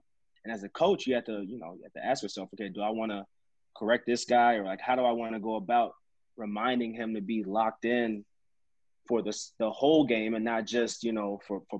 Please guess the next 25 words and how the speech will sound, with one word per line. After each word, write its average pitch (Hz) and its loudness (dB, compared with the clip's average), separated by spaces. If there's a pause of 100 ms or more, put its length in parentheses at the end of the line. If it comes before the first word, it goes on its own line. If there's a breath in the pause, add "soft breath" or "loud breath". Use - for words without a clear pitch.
parts 107 0
of 110 2
it? 95 -6 (440)
And 110 -4
so 117 2
I, 127 4
I 139 2
just 147 -2
kinda, 123 0 (180)
I 135 2
knew 113 0
the 113 0
guy, 117 2
and 113 -4
I 117 -2
think 113 -8
that's 113 -4
big. 107 -2
You 113 0
have 107 -6
to 107 -6
know 107 -2 (340)
who 117 0
you're 110 2
talking 113 2